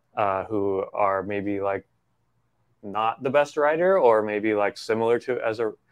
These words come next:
as a rider as me. And I really appreciate the people who are really good riders and still putting out,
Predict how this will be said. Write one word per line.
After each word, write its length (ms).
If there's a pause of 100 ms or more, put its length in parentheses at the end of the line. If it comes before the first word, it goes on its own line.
(300)
as 180
a 380 (520)
rider 340
as 160
me. 240
And 120
I 200
really 260
appreciate 520
the 60
people 340
who 100
are 280 (360)
really 300
good 260
riders 460
and 140
still 280
putting 300
out, 260